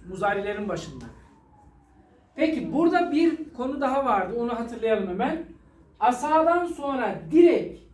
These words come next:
evşekeden sonra direkt en gelirse yine tam fiil oluyor ve o enle başlayan kısım fail oluyordu demiştik. Yani örneğin mesela burada asa at-tıflu işte en nokta nokta en yakra'e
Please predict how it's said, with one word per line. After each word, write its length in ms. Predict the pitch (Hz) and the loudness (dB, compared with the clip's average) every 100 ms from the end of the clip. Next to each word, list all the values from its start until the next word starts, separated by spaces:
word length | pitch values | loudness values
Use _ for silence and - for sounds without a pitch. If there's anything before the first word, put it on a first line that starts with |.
| _ _ - | _ _ -10
evşekeden 640 | 233 254 294 294 311 320 | -6 -4 -6 -6 0 0
sonra 420 | 311 262 233 190 170 160 | 0 -2 -2 -4 -6 2
direkt 360 | 339 339 330 | 4 4 0
en 180 | 247 233 208 | -4 -6 -4
gelirse 680 | 196 180 160 277 330 339 - - - - | -4 -4 -4 -2 -2 -2 -8 -20 -20 -10
yine 300 | 226 262 254 | -4 -4 0
tam 300 | 240 262 254 | 0 0 -2
fiil 180 | 262 262 | -4 -2
oluyor 460 | 262 262 294 302 285 - _ 220 | 0 2 2 2 -4 -18 _ -6
ve 120 | 226 | -6
o 340 | 233 269 254 | -2 -2 -2
enle 420 | 254 285 269 220 | -2 0 0 0
başlayan 480 | 226 226 - 226 202 | 0 -2 -4 -6 -6
kısım 380 | - - 311 - | -8 -10 -10 -8
fail 680 | 220 214 214 240 277 262 - | 0 2 2 -2 -4 -4 -2
oluyordu 460 | 196 185 170 165 143 | -2 0 -2 -2 -8
demiştik. 420 | 135 123 - - - _ _ _ _ _ | -12 -14 -20 -20 -20 _ _ _ _ _
Yani 300 | 311 277 190 | 0 2 2
örneğin 440 | 277 294 262 190 180 | 2 2 2 -2 -6
mesela 280 | 226 220 196 | -6 -8 -6
burada 380 | 285 262 - | -4 -2 -2
asa 340 | 233 277 277 277 | -2 -2 0 2
at-tıflu 1080 | 262 262 240 - - 269 - 240 254 247 247 - - _ _ - | 2 0 -4 -6 -8 -10 -8 -4 -2 -2 -4 -12 -20 _ _ -16
işte 160 | - | -12
en 340 | 247 240 254 247 240 233 | -6 -2 0 -2 -6 -4
nokta 300 | 226 226 226 | -4 -2 -4
nokta 320 | 196 262 262 | -4 -4 -2
en 100 | 226 | 0
yakra'e 680 | 233 240 226 202 160 - | 0 0 0 0 -2 -6